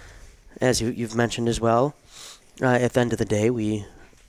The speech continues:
we find God where he's promised to be for our own good and the means of grace with his grace and mercy. Uh, and we rejoice that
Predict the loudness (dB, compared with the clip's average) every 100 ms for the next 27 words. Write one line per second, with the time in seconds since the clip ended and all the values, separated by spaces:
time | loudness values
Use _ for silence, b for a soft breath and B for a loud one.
0 | _ -2 2 2 2 4 2 4 2 2
1 | 0 -2 -2 -4 -2 -2 -2 -2 0 0
2 | 0 0 0 0 -2 -2 -4 -4 0 0
3 | 0 -4 -4 -2 -2 -2 -2 -2 -2 -2
4 | -4 B B B B B B B B B
5 | B 0 4 6 6 4 4 4 4 4
6 | 4 6 4 2 4 4 4